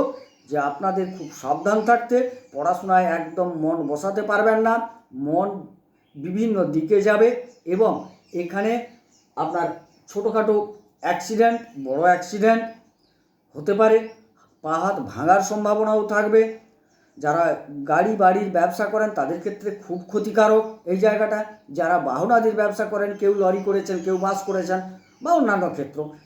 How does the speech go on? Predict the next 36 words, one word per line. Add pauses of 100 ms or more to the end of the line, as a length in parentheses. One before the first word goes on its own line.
(120)
যারা (100)
বাহনাদির
ব্যবসা
করেন (340)
তাদের
ক্ষেত্রেও (160)
সমস্যাবহুল। (340)
মায়ের
শরীর
স্বাস্থ্য
ভালো (100)
থাকবে
না, (380)
এটা
নয়
ওটা (320)
লেগেই
থাকবে। (380)
এবং (500)
শ্রাপিত (160)
যোগ (160)
চলাকালীন, (220)
অর্থাৎ
আগে
যে
বলেছি (100)
কোন
সময়
শ্রাপিত
অ্যাক্টিভ
হয়, (320)
সেই
সময়
মায়ের (100)
শরীর
স্বাস্থ্যের